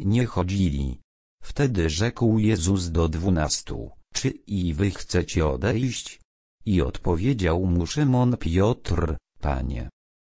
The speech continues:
do kogoż pójdziemy? Ty masz słowa żywota wiecznego”. Ewangelia Jana, rozdział szósty, wersety od sześćdziesiątego szóstego do sześćdziesiątego ósmego.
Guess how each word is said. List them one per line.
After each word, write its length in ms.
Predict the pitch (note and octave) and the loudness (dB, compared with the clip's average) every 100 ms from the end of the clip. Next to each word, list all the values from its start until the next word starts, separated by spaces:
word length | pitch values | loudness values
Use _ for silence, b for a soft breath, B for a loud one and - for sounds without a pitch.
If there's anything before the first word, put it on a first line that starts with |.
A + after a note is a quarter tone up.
| - | -4
do 220 | F2+ F2 | 0 0
kogoż 540 | - A#2+ G2+ F#2+ - | 2 0 2 0 -2
pójdziemy? 760 | - F#2+ F2 D2+ C#2 B1+ D#2 G2 _ _ _ _ | -2 0 0 -2 -4 -2 -2 -2 _ _ _ _
Ty 180 | G#2+ F2+ | 0 2
masz 360 | E2 E2+ D#2 - | 2 2 -2 -6
słowa 540 | - F#2 G2+ D#2+ D#2+ | -2 4 4 4 0
żywota 640 | D2+ D#2 D#2 A#2+ C#3 B2 G#2+ | 0 -2 0 0 0 -2 0
wiecznego”. 840 | E2 D#2+ - F2+ D#2+ C2 E2+ E2+ - _ - | 0 -2 0 2 2 2 0 0 -6 _ -4
Ewangelia 800 | F#2+ F2 D#2 C#2+ D2 D2+ D2 A2 | -2 2 0 0 -2 -2 0 2
Jana, 420 | G2+ A#2 B2+ F2+ | 2 2 2 2
rozdział 560 | G#2 G2+ F#2 F#2 F#2 F#2+ | 0 0 0 2 2 0
szósty, 680 | - - - - B2 A#2+ | 0 0 0 0 2 2
wersety 640 | F2 F2+ - B2 C3+ D3 - | 2 0 0 -2 0 -2 -2
od 200 | G2+ - - | -2 -6 -8
sześćdziesiątego 920 | - D3 A2+ G#2 G#2+ G2+ D3+ C#3 C3+ | -2 -2 -2 0 0 2 2 4 4
szóstego 640 | - D3+ - D#2+ D#2+ E2+ | 4 2 -2 -2 0 2
do 200 | D#2+ F2 | 2 2
sześćdziesiątego 920 | F#2+ D3 A#2+ A2 A2+ G2 D2+ C2+ D2 | 2 0 -2 -2 0 0 0 0 -2
ósmego. 720 | - E2+ - F2 A#1+ A1+ A#1 | -2 -2 0 0 -2 -6 -10